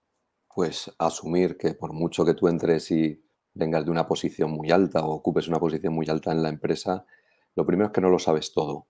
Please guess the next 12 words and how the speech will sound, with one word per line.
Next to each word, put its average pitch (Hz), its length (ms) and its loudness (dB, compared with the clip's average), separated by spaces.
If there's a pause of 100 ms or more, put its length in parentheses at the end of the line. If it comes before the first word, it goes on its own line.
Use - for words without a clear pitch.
(140)
La 110 160 -8
empresa 85 340 0
estaba 87 280 2
ahí 85 180 4
antes 85 320 -2
que - 140 -4
tú 131 400 2
y 85 100 -2
seguirá 80 480 -2
después. - 580 -4 (500)
Entonces, 82 340 0
eh, 78 400 -2